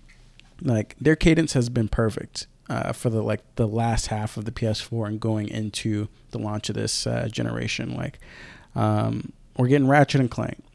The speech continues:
We got Spider-Man. We got two Spider-Man in, like, the last five years.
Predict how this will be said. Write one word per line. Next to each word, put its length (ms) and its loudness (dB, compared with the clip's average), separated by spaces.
We 120 6
got 180 4
Spider-Man. 560 4
We 100 2
got 180 4
two 160 4
Spider-Man 760 8
in, 140 4
like, 180 2
the 80 0
last 280 2
five 280 2
years. 340 -2